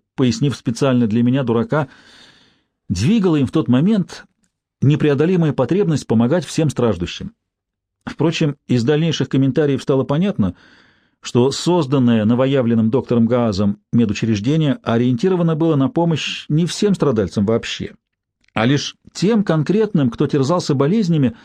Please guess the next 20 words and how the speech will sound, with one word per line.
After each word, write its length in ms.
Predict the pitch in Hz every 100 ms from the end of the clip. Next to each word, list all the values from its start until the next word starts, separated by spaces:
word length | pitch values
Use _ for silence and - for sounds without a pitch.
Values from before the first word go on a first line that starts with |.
| - - _ _ _
составляющими 760 | - 139 147 139 208 190 - 160
предмет 420 | 151 147 139 180
изучения 480 | 147 139 - 160 147
науки 340 | 131 147 208 180
под 160 | 127
названием 540 | 123 113 160 170 160 -
«сексопатология». 1300 | - - 170 202 - 180 - 151 147 135 87 80 - _ _ _ _ _ _ _ _ _ _ _ _ _ -
В 60 |
этом 240 | 127 147 143
месте, 340 | 190 - 135
услышав 480 | 131 123 156 113 98
знакомое 400 | 120 120 110 104
слово, 320 | - 151 143
я, 380 | 110 147 143 135
насколько 640 | 151 120 113 - 110 98
позволяли 420 | 110 104 120 104
абсент 480 | 104 104 127 113 -
с 80 | -
табачком, 500 | 110 110 - 104 107
оживился 600 | 95 101 123 160 190